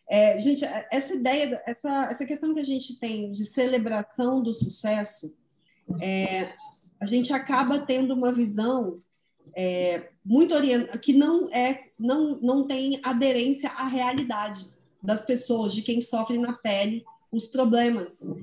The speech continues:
acho que essa é a maior questão, uma grande questão, não é a maior, mas uma grande questão quando a gente tá falando de erros, né? E da, da celebração da cultura do, do sucesso. É difícil falar sobre fracassos, né?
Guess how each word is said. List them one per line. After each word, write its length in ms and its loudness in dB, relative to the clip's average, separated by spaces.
acho 200 0
que 80 4
essa 220 4
é 20 2
a 40 2
maior 380 -2
questão, 380 -4
uma 180 2
grande 440 8
questão, 260 0
não 80 -2
é 20 -2
a 40 4
maior, 320 2
mas 180 2
uma 120 0
grande 380 2
questão 500 -6
quando 160 -2
a 40 -2
gente 200 0
tá 100 -4
falando 380 0
de 180 -2
erros, 400 -4
né? 240 -6
E 100 -2
da, 160 6
da 320 2
celebração 880 2
da 100 4
cultura 480 0
do, 400 0
do 180 0
sucesso. 800 -4
É 100 0
difícil 680 4
falar 320 -2
sobre 300 -4
fracassos, 720 -10
né? 240 -4